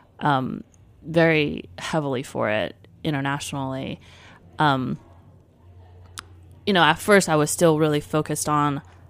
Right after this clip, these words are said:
the object, you know, the, the dead fish, the live chickens, the animals. I was really, the, first the work was really focused on that. And after a little while, I started looking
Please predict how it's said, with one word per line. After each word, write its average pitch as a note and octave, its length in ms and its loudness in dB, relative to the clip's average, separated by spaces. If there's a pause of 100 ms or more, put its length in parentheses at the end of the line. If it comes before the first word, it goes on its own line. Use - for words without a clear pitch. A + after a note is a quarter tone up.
(600)
the E3 180 -2
object, - 640 -2 (480)
you D#3+ 140 -4
know, C#3 180 -4
the, - 240 -4
the F3 100 2
dead D#3+ 240 4
fish, D#3 460 0
the D3 160 -2
live C#3+ 300 0
chickens, C#3 840 -6 (500)
the - 180 2
animals. C#3+ 720 -2
I D3+ 100 0
was D#3+ 160 0
really, D3 320 0
the, - 220 2
first - 300 -2
the E3+ 80 2
work D#3 220 2
was D#3 140 -2
really C#3 160 -2
focused - 400 -8
on E3 180 -12
that. - 340 -4 (600)
And F3 140 4
after E3+ 240 4
a E3 40 2
little D#3 240 2
while, F3 460 6
I C#3+ 180 2
started C#3 440 0
looking C#3 720 -4